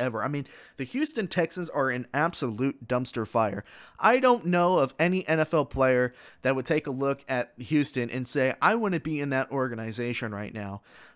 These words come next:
Um, I mean, it is an absolute dumpster fire there.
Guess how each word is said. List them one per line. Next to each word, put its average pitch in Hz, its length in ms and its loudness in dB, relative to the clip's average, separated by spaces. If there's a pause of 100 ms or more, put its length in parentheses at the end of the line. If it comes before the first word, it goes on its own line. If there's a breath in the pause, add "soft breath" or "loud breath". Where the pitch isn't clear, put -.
(100)
Um, 95 320 -12
I 127 100 -6
mean, 131 260 -4
it 262 200 -2
is 170 120 0
an 139 160 -2
absolute 165 500 2
dumpster 131 360 -4
fire 110 240 -2
there. 107 320 -8